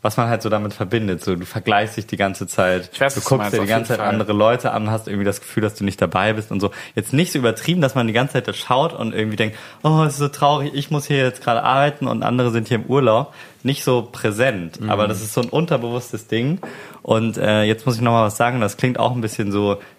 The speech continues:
Speaker 1: cheesy und es kann natürlich auch sein, dass es daran liegt, weil man, weil generell Veränderung und so immer dazu führt, so, dass man irgendwie produktiver ist oder sich besser fühlt. Aber ich fühle mich,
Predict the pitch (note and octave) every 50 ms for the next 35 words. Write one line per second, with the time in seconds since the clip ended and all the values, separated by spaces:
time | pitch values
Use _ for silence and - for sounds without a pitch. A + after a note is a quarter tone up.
0 | _ - - - C#3 C#3+ C#3 D3+ D#3+ D#3+ D3+ - A2 G#2+ G2+ - - - B2+ B2+
1 | C3 B2+ - - A#2+ A2 G#2+ - G2+ F#2+ F#2+ - G2 F#2+ G2+ G#2+ A2 A2 G#2+ G2+
2 | G2 - G#2 - - - F#2+ F#2 G2 F#2+ F#2 F#2 G#2+ G2+ G#2 - - F#2 F#2 F#2
3 | F#2+ F2+ - - - - - G2 F#2 - G2+ G2+ F#2+ F#2+ G#2 A2+ A2+ - - -
4 | - A2 A2 A#2+ A#2+ A2+ G#2+ A2 A2 G#2+ G#2 G2+ F#2+ G#2 G2+ G2+ G#2 G2+ F#2+ G2
5 | G2 F#2 G2 F#2+ - - F#2 - - A#2 G#2+ G#2 G#2 G2+ - - F#2+ F#2 F#2 F#2+
6 | F#2+ F#2 - F#2 - - G2 F2+ F2+ F2+ F2+ - - F2+ F2+ F2+ E2+ F2 F2 F2
7 | E2+ E2 - - - - _ - - _ _ _ _ - - _ _ _ _ -
8 | - G#2 F#2 F2+ E2 - - - A2+ A2+ G#2+ G#2 F#2+ F#2+ G2 F#2+ - G2 F2+ F2+
9 | F2 F2+ - - - A#2 - - - G#2 - - - A2 G#2 G#2 G#2 G#2+ - -
10 | F#2 G2 G#2 G#2 - - - E3+ F3+ D#3+ - -